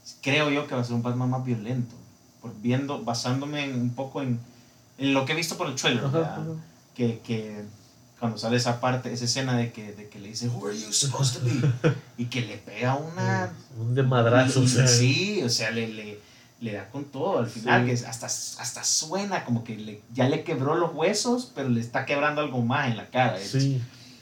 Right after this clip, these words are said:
Speaker 1: Eh, entonces, y que eso después, y claro, el, el, el iconic, "I'm vengeance".
Speaker 2: Ajá.
Speaker 1: Entonces, no sé, a mí me da esa, ese, ese, ese sentimiento de que, de que va a ser un Batman más,
Speaker 2: Sí, porque
Speaker 1: más unforgiving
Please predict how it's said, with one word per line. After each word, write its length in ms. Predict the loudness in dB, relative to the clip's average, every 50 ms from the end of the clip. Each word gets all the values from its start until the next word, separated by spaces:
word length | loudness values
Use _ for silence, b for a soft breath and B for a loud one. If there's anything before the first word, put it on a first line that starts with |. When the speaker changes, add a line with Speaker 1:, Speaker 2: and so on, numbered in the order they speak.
| B B B B _ -6
Speaker 1:
Eh, 280 | -4 -4 -2 0 0
entonces, 640 | 0 2 2 2 2 4 4 4 4 2 2 0 -2
y 80 | -4 -2
que 80 | -2
eso 180 | -2 -2 -2 -4 -6
después, 320 | -6 -8 -8 -8 -10 -8 -4
y 100 | -4 -4
claro, 360 | 2 6 8 8 8 8 4
el, 240 | 0 -2 -4 -6 -8 -8
el, 380 | -10 -10 -12 -12 -10 -8 -8
el 80 | -6 -8
iconic, 420 | -8 -6 -2 2 2 2 2 0 -4
"I'm 200 | -10 -12 -12 -12
vengeance". 760 | -12 -14 -14 -12 -12 -12 -12 -12 -8 -4 -4 -2 -2 0 0
Speaker 2:
Ajá. 340 | 0 2 2 0 0 0 2 2
Speaker 1:
Entonces, 760 | 2 2 2 4 2 4 4 2 2 2 2 0 0 -2 -2
no 140 | -2 -2 2
sé, 140 | 4 6 6
a 80 | 6 6
mí 80 | 6
me 140 | 4 4 6
da 200 | 6 6 6 6
esa, 500 | 4 2 0 0 2 2 2 2 0 -4 -10 -16 -20 -20 _ b b b b b b b _ _ _ -20 -12 -8
ese, 360 | -4 0 2 2 2 2 0
ese, 220 | -2 -4 -4 -2 -2
ese 140 | -2 -2 -2
sentimiento 640 | -2 -2 -2 -2 -2 0 0 2 0 0 -2 -2 -2
de 180 | -2 -2 -2 -4
que, 180 | -8 -14 -14 -14
de 140 | -14 -16
que 100 | -16 -14
va 80 | -12 -10
a 40 | -8
ser 160 | -6 -4 -2
un 120 | -2 -2 0
Batman 400 | 0 0 0 0 0 -2 -2 -2
más, 460 | -6 -6 -6 -6 -8 -8 -10 -14 -16 -14 -8
Speaker 2:
Sí, 140 | -6 -4 -4
porque 340 | -2 -2 -2 -2 -4 -4 -6 -8
Speaker 1:
más 440 | -10 -8 -6 -2 -2 0 0 -2 -2 -2
unforgiving 840 | 0 0 0 0 0 -4 -4 -2 0 0 0 0 -2 -4 -6 -8